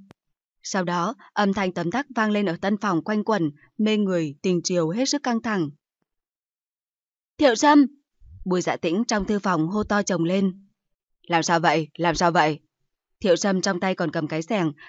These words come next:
nghe được tiếng hét của vợ yêu, lập tức chạy vào. Sau khi cưới, Bùi Dạ Tĩnh cho là Thiệu Sâm sẽ không xuống bếp giống như lúc đang theo đuổi cô nữa.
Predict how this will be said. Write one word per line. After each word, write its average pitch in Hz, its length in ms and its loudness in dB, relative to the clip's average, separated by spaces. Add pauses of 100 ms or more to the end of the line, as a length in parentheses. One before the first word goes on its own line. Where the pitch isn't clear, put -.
nghe 226 160 0
được 190 220 -2
tiếng 170 160 -2
hét 269 160 -4
của 196 100 -4
vợ 160 120 -2
yêu, 196 400 -2
lập 175 200 -4
tức 262 140 0
chạy - 180 -2
vào. 160 360 -4 (640)
Sau 196 200 -2
khi 190 220 -4
cưới, 175 280 0 (260)
Bùi 196 180 2
Dạ 175 140 -2
Tĩnh 185 220 -2
cho 240 140 0
là 196 120 0
Thiệu 147 200 -4
Sâm 202 220 2
sẽ 180 160 -2
không 214 160 -2
xuống 170 180 -2
bếp 233 180 0
giống 180 180 -4
như 196 80 0
lúc 247 160 2
đang 202 160 -2
theo 202 140 -2
đuổi 175 180 -2
cô 185 140 -2
nữa. 170 280 2